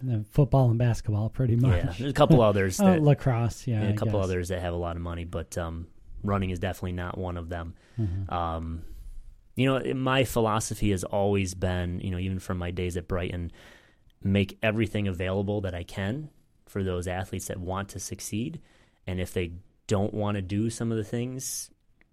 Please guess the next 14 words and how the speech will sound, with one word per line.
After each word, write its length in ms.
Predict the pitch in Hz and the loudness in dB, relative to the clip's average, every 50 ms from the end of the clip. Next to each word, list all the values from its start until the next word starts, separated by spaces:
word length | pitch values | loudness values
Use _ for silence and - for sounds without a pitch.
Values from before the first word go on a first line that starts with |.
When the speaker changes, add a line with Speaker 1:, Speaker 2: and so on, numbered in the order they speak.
| _ _ _ _ _ _ _ - | _ _ _ _ _ _ _ -8
Speaker 2:
then 140 | 113 104 | -6 -4
that's 180 | 101 104 - - | -4 -4 -4 -4
okay. 380 | 123 110 - 98 95 101 110 - _ _ _ _ _ _ _ _ | -6 -4 -4 -4 -4 -4 -6 -8 _ _ _ _ _ _ _ _
Speaker 1:
Yeah. 220 | - 110 104 101 98 98 - | -4 -2 -2 -2 -4 -4 -6
Speaker 2:
You 100 | 101 92 | -6 -4
know, 120 | 92 101 | -4 -4
like, 180 | 104 98 95 95 | -4 -4 -4 -2
they're 180 | 104 110 104 104 | -2 -4 -2 -4
still 260 | - - - 131 127 | -6 0 0 2 2
getting 240 | 110 123 - 117 107 | 2 0 -2 -2 -2
something 320 | - 117 113 - - 101 | -2 -2 -2 -2 -2 -2
out 220 | 95 98 101 95 87 | 0 0 0 -2 -2
of 80 | 87 | -2
it. 180 | 90 - - | -4 -6 -8